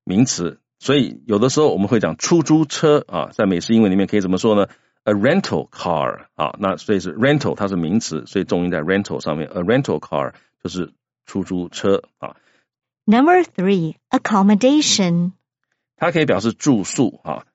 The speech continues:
Speaker 1: 那在英式用法里面它是不可数的啊，所以我们注意一下，这个字在英式里面是不可数名词，但在美式英语里面呢，常常用复数啊。就成为accommodations啊。
Speaker 2: 嗯哼。
Speaker 1: 所以例如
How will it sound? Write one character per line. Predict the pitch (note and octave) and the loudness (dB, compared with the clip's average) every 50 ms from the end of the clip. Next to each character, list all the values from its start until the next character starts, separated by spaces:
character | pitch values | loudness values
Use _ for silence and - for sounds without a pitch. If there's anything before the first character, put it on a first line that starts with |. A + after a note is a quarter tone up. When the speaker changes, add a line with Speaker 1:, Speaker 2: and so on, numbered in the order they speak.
| _ _ | _ _
Speaker 1:
那 | B2+ B2 B2 A#2 - - _ _ _ _ _ | -2 0 0 0 -2 -4 _ _ _ _ _
在 | - - D3+ B2+ - | 0 0 0 0 2
英 | D#3+ E3+ F#3+ G#3 | 2 4 4 4
式 | G3+ - - F3+ C#3 A#2+ - _ _ | 2 2 0 0 -2 -2 -2 _ _
用 | C#3+ C3 A2+ G2+ | 2 2 2 2
法 | - E2 | 0 0
里 | E2+ F2 | 0 0
面 | F#2+ G#2 G2+ - - - | 0 0 0 -2 -4 -6
它 | - F#2+ | -8 -8
是 | F#2 - F#2 | -6 -6 -6
不 | - - F#2+ | -8 -8 -4
可 | - G#2 G2 | -2 -2 -2
数 | G#2 - - C#2+ - | -2 -2 -6 -8 -4
的 | - E2+ E2+ - _ _ _ | -4 -4 -4 -4 _ _ _
啊， | - C2+ - - | -12 -12 -12 -10
所 | - F2+ | -8 -6
以 | F#2 | -4
我 | F2+ | -4
们 | E2+ E2+ - | -4 -6 -6
注 | - A#2 G#2 | -4 -2 -2
意 | G2 F#2 F2+ | 0 -2 -2
一 | F2+ | -2
下， | - - F#2 D2 - - _ _ _ _ _ _ _ | -2 -2 -2 -4 -6 -12 _ _ _ _ _ _ _
这 | - D3 | -2 0
个 | C#3+ B2+ | 0 0
字 | B2 - C#3 B2 | 0 0 -2 0
在 | G#2 B2 A2+ G#2 - | 0 2 2 0 2
英 | - C#3 D#3 | 2 2 2
式 | D#3 - - | 2 2 2
里 | A#2+ G#2 | 2 2
面 | G#2+ G#2+ G2+ | 2 2 0
是 | - G#2 | -2 -4
不 | G2+ A2 | -2 -2
可 | G#2 G2+ | -2 -2
数 | F#2 G2+ | -2 -2
名 | E2+ F2 F#2+ A2+ | -2 -2 -2 -2
词， | A#2 - F#2 F#2+ G2+ G#2 | -2 0 0 2 2 2
但 | F#2+ - A2 G#2 | 2 0 0 2
在 | G#2+ | 2
美 | G2 F#2+ F2+ E2 E2 | 2 0 0 -2 -2
式 | E2+ - - C#3+ D3 C3+ | -4 -4 -2 0 2 4
英 | B2 B2 B2+ B2 | 4 6 6 6
语 | A2+ G2 | 6 4
里 | F2 F2 | 4 2
面 | G2+ G#2+ G2+ | 2 2 2
呢， | F#2+ E2+ | 2 0
常 | D#2 - - - F#2 A#2 B2+ | -2 -4 -4 -2 0 0 0
常 | - G#2 F#2 G2+ - - _ | 0 0 0 -2 -2 -4 _
用 | D3 A2 G2 F#2 D2+ - - _ | -4 -4 -2 -4 -4 -8 -12 _
复 | _ - D#3+ C3 G2 | _ -2 0 0 0
数 | F2 - - A#2 - - _ | 0 0 -2 -2 -2 -6 _
啊。 | - D#2 - - - _ _ _ _ _ - | -10 -10 -10 -10 -16 _ _ _ _ _ -4
就 | G2+ | -4
成 | - - - F2+ | -2 -2 -2 -2
为 | F#2+ F#2+ - | -2 -2 -2
accommodations | - - - - F#2+ F#2 G2 E2 A2+ A2+ B2+ - - F2 D#2+ D2+ D2 - D#2 D#2 C2+ - - _ _ _ | -6 -10 -6 -4 -2 -2 0 0 0 0 0 0 -2 -4 -4 -6 -8 -10 -10 -12 -12 -14 -18 _ _ _
啊。 | _ - - - | _ -10 -8 -6
Speaker 2:
嗯 | - F#3+ F3 | -6 -4 -2
哼。 | G#3 A3+ C#4+ G4+ | -2 -2 -2 0
Speaker 1:
所 | - C3 A#2+ | 0 0 0
以 | |
例 | - C3+ D#3 | 0 2 4
如 | D3 C3 B2+ B2+ - | 4 6 6 4 2